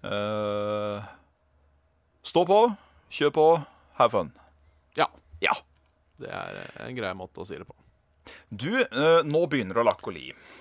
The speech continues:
Speaker 2: Det gjør det.
Speaker 1: Eh, så jeg tenkte litt sånn på tampen, ja, at jeg skulle introdusere en ny sluttspalte.
Speaker 2: Oi.
Speaker 1: Eh, fordi, eh, jeg innser nå at, eh, ja da, vi kan sikkert drive på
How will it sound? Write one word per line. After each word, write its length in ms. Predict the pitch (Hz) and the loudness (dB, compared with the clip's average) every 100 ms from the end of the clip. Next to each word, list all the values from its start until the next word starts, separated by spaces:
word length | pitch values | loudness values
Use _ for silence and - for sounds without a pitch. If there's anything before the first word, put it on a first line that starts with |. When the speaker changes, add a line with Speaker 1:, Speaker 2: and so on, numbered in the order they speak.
| - - | -20 -10
Speaker 2:
Det 260 | 139 175 180 | -4 -2 -2
gjør 100 | 185 | -2
det. 280 | 208 247 165 - | -4 -6 -8 4
Speaker 1:
Eh, 240 | 123 131 | 6 8
så 160 | 131 156 | 6 4
jeg 220 | 139 143 | 6 6
tenkte 420 | - 123 - - 147 | 2 -4 -4 -4 -4
litt 140 | 143 | -2
sånn 200 | - 123 | -2 0
på 140 | 170 - | -2 0
tampen, 480 | - 127 - 214 | 0 0 -2 -2
ja, 120 | 233 175 | 2 2
at 100 | 123 | 2
jeg 100 | 110 | -2
skulle 240 | - 123 98 | -2 -8 -8
introdusere 640 | 101 117 - 90 85 107 | -10 -6 -6 -4 -6 -4
en 240 | 151 151 | -4 -4
ny 260 | 127 120 151 240 | -4 -4 -6 -6
sluttspalte. 600 | 254 - 202 196 - - - _ _ - | -8 -2 0 2 0 -4 -8 _ _ -4
Speaker 2:
Oi. 280 | 156 277 - - - _ - | -2 -2 -8 -16 -20 _ -2
Speaker 1:
Eh, 460 | 117 127 139 139 139 | 6 8 8 6 2
fordi, 680 | - - 151 120 135 147 151 | -2 -8 -6 -6 -4 -4 0
eh, 280 | 147 147 139 | 2 2 0
jeg 420 | 117 123 131 131 120 | 2 4 6 2 -4
innser 420 | 110 - - 131 | -4 -4 -2 0
nå 100 | 135 143 123 | 2 4 4
at, 320 | 131 _ - | 0 _ -2
eh, 400 | 127 127 123 117 104 | 2 4 4 2 2
ja 160 | 117 143 | 6 8
da, 140 | 143 98 | 6 4
vi 80 | 101 | 0
kan 160 | 123 117 | 0 0
sikkert 360 | - - 123 | -2 -6 -6
drive 300 | 110 101 85 | -6 -10 -10
på 300 | - 107 113 | -8 -2 -2